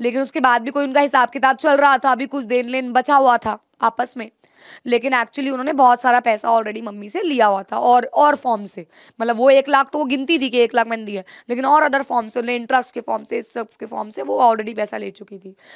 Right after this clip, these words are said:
तो हमने कहा, "अब तो हम तुम्हें पैसा नहीं देंगे," और ये बात नौ दस साल पुरानी है, हम भूल गए। लेकिन पिछले दो हफ्ते पहले क्या हुआ कि, अ, उषांक सर के पास एक मैसेज आता है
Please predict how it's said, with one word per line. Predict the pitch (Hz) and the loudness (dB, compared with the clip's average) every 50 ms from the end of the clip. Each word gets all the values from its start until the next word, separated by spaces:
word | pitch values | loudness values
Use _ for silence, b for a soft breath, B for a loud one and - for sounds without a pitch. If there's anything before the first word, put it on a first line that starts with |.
| B B _ | B B _
तो | - 214 | -18 -12
हमने | 214 220 | -12 -4
कहा, | 226 - 233 | -2 -2 -2
"अब | - _ | -2 _
तो | 233 | -8
हम | 220 214 214 | -8 -8 -10
तुम्हें | 220 214 240 233 | -12 -12 -10 -8
पैसा | 233 208 - - | -8 -10 -8 -12
नहीं | 220 220 | -12 -12
देंगे," | 208 214 254 262 | -14 -8 -6 -4
और | 277 277 | -4 -4
ये | 262 269 | -6 -4
बात | 226 254 269 269 269 | -2 -2 -2 -2 -2
नौ | 262 277 294 | -2 -2 0
दस | 262 311 302 - | 0 0 0 0
साल | - 262 254 | -2 -2 -2
पुरानी | 247 277 269 240 240 285 | -2 -4 -4 -4 -6 -8
है, | - | -8
हम | 311 277 | -2 0
भूल | 285 311 269 202 | 0 0 0 0
गए। | 185 165 - b b b b b b b b b b b b b | -6 -10 -14 b b b b b b b b b b b b b
लेकिन | 269 302 311 349 311 | -6 -4 -4 -2 -2
पिछले | 359 302 - - | -4 -2 -2 0
दो | 277 320 330 359 | 2 4 6 6
हफ्ते | 339 294 - - - 285 | 4 4 2 -2 -4 0
पहले | 233 269 233 214 208 214 240 | 2 4 2 2 2 0 -2
क्या | - - 269 226 | 0 0 2 2
हुआ | 214 208 196 196 208 247 392 403 - B B B B B B B B _ | 2 2 0 0 2 2 2 0 -4 B B B B B B B B _
कि, | 262 254 254 254 247 247 247 247 | 0 4 4 6 6 6 4 2
अ, | - - 240 233 226 226 226 226 | 2 4 4 4 4 4 4 2
उषांक | 226 240 - 277 262 262 254 | 0 -2 0 0 0 0 -2
सर | - 269 233 | -6 -8 -8
के | 247 | -6
पास | 240 247 247 247 - | -4 -4 -4 -4 -6
एक | 247 226 | -10 -6
मैसेज | 226 214 196 196 240 220 | -6 -6 -6 -6 -6 -4
आता | 226 202 190 - - - | -4 -4 -2 -2 -2 0
है | 359 262 190 | 0 -2 -4